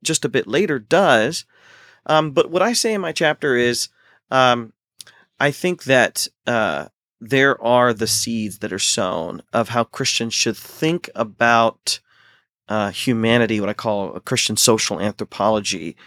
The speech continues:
But I, I also wanna make it clear, um,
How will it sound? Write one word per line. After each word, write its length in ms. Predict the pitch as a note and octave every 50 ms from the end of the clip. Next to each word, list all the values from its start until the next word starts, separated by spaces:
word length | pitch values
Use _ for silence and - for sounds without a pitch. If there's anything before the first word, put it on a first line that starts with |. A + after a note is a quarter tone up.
| - - - - - _ _ _ -
But 140 | B2+ D3 D3
I, 100 | D3 D#3 D3+ - -
I 100 | C#3 C3+
also 680 | B2+ E3 E3+ - - - F#3 F3+ E3+ E3 D#3+ D#3 - - _ _ _ _ -
wanna 220 | C3+ C#3+ D3+ D3
make 220 | C#3+ C#3 D3 -
it 140 | - A#2 - -
clear, 540 | - - B2 B2 B2+ B2+ C3 C3 C#3+ C#3 _ _ _ _ _ _ _ _ _ -
um, 320 | C#3 C#3 C#3 C#3 C#3 C3